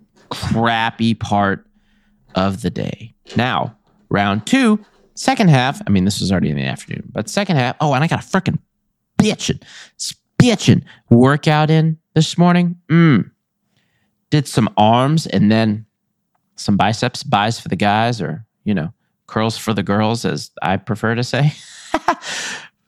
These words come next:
But now I ironically say bis for the guys all the time. <laughs> Bis for the guys. Where did I hear that from? Oh, it was this old, uh, Matt Best video.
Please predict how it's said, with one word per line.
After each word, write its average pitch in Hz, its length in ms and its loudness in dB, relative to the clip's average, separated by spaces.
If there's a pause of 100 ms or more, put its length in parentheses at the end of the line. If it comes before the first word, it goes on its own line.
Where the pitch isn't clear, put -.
(300)
But - 80 -4
now 104 160 2
I 104 120 2
ironically 104 520 0
say 92 160 -6
bis 101 300 0
for - 80 -6
the - 80 -4
guys 92 240 0
all 110 80 -2
the 120 80 -4
time. 131 240 0 (680)
<laughs> - 0 - (220)
Bis - 180 -4
for - 140 -14
the - 140 -4
guys. - 480 -6
Where 127 160 0
did 170 100 0
I 160 80 2
hear 110 220 0
that 78 160 -2
from? - 380 -6
Oh, 104 260 0
it 98 60 0
was 101 120 -2
this 107 220 -4
old, 101 260 0
uh, 90 300 0
Matt 95 360 0
Best 92 280 -4
video. 82 400 -2